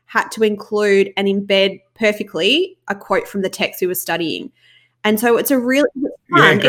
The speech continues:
Speaker 2: great.
Speaker 1: fun because the kids ultimately were trying, and at the time I think we were doing, uh, All About Eve, which is so
Speaker 2: Yep.
Speaker 1: cutting and so catty. And so everyone was just insulting each other's in,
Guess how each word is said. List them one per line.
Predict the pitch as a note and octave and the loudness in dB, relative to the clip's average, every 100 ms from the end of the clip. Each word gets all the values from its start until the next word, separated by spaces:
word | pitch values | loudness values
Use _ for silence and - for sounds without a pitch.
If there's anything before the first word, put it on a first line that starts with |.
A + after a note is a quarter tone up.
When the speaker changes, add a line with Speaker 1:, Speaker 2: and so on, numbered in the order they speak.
| - | 2
Speaker 2:
great. | F3+ | 2
Speaker 1:
fun | D#4 A3 | 4 4
because | A3 A3 A3+ G#3+ | 2 2 2 2
the | A#3+ | 0
kids | D4 A3+ - - | 0 -2 -4 -4
ultimately | A3+ A#3+ B3+ A3 G3+ | 0 0 0 0 2
were | G3+ | 0
trying, | G3+ G#3 | 0 0
and | A3+ | 0
at | - | 0
the | |
time | B3+ A3+ G#3+ | -4 -2 -2
I | |
think | G3+ G3+ | -2 -2
we | G#3 | 0
were | |
doing, | G3+ G3 F#3+ F#3+ G3 - _ _ | 0 0 -2 -4 -6 -10 _ _
uh, | G#3 G3 | -4 0
All | A3 A3 | 4 4
About | G3 E3+ F#3+ | 4 0 -2
Eve, | D#3 E3 - - _ _ _ | -4 -6 -10 -18 _ _ _
which | - - - | -2 0 0
is | G3+ G#3 G#3 G3+ - - | 0 2 2 -2 -12 -8
so | C4 D4+ | 0 0
Speaker 2:
Yep. | D#4 | 2
Speaker 1:
cutting | - D3 F#3 D3+ A3 C#4 - _ - | 0 2 0 -2 0 -2 -4 _ -4
and | A3+ | -2
so | A3+ B3 C#4 | -2 -2 -2
catty. | - F#3 G#3+ F3 F#3 B3+ A3 | -2 -6 -4 -4 -2 -2 0
And | A3 | -2
so | A3 A#3+ - | 0 -2 0
everyone | B3 C#4+ D4+ | 0 2 2
was | C#4+ | 2
just | C#4 - | 0 -2
insulting | B3 A3 A3 A#3 A3+ | 0 2 0 2 0
each | - A3 | 0 0
other's | G3+ G3+ | 0 0
in, | G#3 G3+ | 0 -4